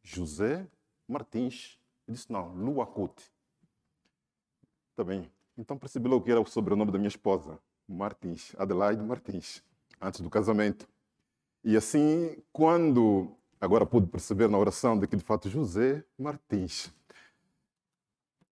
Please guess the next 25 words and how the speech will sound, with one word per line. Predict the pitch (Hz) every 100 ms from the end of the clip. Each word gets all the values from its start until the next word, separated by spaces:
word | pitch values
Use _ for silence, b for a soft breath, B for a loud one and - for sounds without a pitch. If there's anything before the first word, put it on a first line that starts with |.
| _ -
levou-me | 170 135 160
a |
pensar | - 143 - 165 123 - _ _ _ 165
imediatamente | 185 160 107 156 175 120 135 131 - - _ _ _ _ _ b
na | 104
minha | 117 113
formação | 101 98 - 101
acadêmica. | 90 85 73 69 73 - _
Eu | 95 98
sou | - 92
também | - 90 117
químico. | 107 85 - - _ _ _ _ _ _ _ _ _
E, | 95 101 101
como | - 127
tal, | 92 113 139 170 - - _ _ 196
lem-, | 196 247
lembrava-me | 247 101 135 113 113 98
de, | 101 98 95 95 95
de | 90
Marie | 98 95 110
Curie | 101 101 151 - _ -
e | 101
Pierre | - 110 113 113
Curie, | 139 107 101 - _ _ _
né? | 90 147